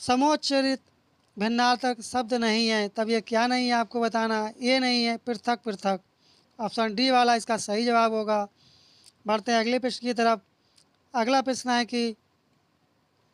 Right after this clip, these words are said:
अगला प्रश्न है कि आनंद चंद समान उगयो, मृदु मंजू हंसी जनु, जोनु छठा। उपरोक्त पंक्ति में अलंकार बताना है कि कौन सा अलंकार है।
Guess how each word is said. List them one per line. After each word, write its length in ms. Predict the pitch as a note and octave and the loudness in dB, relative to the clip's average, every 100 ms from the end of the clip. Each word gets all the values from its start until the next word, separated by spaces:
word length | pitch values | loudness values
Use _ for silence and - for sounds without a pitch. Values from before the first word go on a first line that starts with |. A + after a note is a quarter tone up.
| _ _ _ _ _ _ _ _ | _ _ _ _ _ _ _ _
अगला 260 | A3 A#3 C4+ | -2 2 2
प्रश्न 280 | C4+ A3+ B3 | 0 -2 0
है 140 | A#3+ | 0
कि 220 | A#3 A#3+ - _ _ - | 0 -2 -4 _ _ -4
आनंद 560 | A3 B3 C4+ C#4+ C#4 C4 | 2 4 4 2 0 0
चंद 300 | B3+ B3+ B3 | 0 -2 -2
समान 400 | A#3+ A#3 A#3+ B3 | 0 2 2 2
उगयो, 680 | A#3 A#3 A#3 A#3 A3+ A3 | -2 0 2 2 2 0
मृदु 480 | G#3+ A3 A3 C4+ C4 | -2 -6 -4 -2 0
मंजू 400 | B3 A#3+ A3+ A#3 | 0 0 0 0
हंसी 320 | G#3 G3 B3 | 0 0 0
जनु, 440 | A#3+ A3+ A3+ A3+ A3 | 0 0 0 -2 -2
जोनु 420 | G3+ A3 A#3 B3 | -2 0 2 0
छठा। 640 | G#3 - G#3+ G#3 G3+ F#3+ F#3 - - - - _ - | -2 -4 -2 0 2 0 -6 -18 -20 -20 -20 _ -6
उपरोक्त 340 | A#3 C#4 C#4+ | 0 2 2
पंक्ति 340 | C4+ C4 B3 C4 | 0 -2 0 0
में 100 | C4 | 2
अलंकार 460 | B3 B3 A#3+ A#3 B3+ | 2 2 2 2 2
बताना 360 | B3 A#3+ A#3 | 0 0 0
है 60 | A3+ | -2
कि 120 | A3+ | -4
कौन 260 | - A3 A#3+ | -4 -4 0
सा 120 | B3 | 2
अलंकार 440 | A#3 A#3 A3+ A3 G#3+ | 2 0 0 2 2
है। 220 | G#3+ | 0